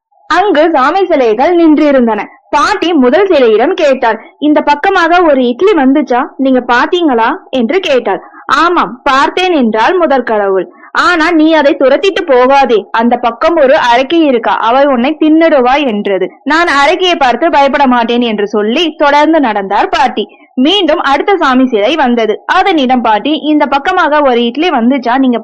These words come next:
பாத்தீங்களா?" என்று கேட்டார். "ஆமாம், பார்த்தேன்" என்றார் இரண்டாவது கடவுள். "ஆனா நீ அங்கு போகாதே, அந்த பக்கம் ஒரு அரக்கி இருக்கா, அவை உன்னை தின்னுடுவா" என்றது.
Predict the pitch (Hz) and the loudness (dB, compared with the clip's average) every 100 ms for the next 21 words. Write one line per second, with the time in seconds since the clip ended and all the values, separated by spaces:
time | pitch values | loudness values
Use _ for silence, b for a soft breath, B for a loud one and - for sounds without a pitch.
0 | 254 311 302 254 185 254 269 196 269 339 | 0 0 -2 -2 -2 -2 -2 -4 -4 -2
1 | 269 - 160 - _ _ 269 339 359 370 | -4 -4 -8 -10 _ _ 0 0 0 0
2 | 311 247 269 330 339 311 233 220 240 359 | 0 0 0 0 0 0 0 0 -2 0
3 | 349 311 294 262 233 208 196 190 - 262 | 0 0 0 -2 -2 -2 -2 -4 -2 -2
4 | 320 302 339 311 320 294 285 339 262 277 | 0 0 0 0 0 0 -2 0 0 2
5 | 311 294 262 202 - 233 240 247 233 311 | 2 2 0 -2 -4 -4 -2 -2 -4 -2
6 | 330 277 247 349 320 294 311 285 254 233 | 0 0 2 2 0 0 0 0 -2 -2
7 | 196 - 233 285 294 240 269 330 339 330 | -4 -4 -2 0 0 -2 -2 -2 0 0
8 | 330 285 277 285 233 202 190 | 2 2 2 0 -2 -4 -6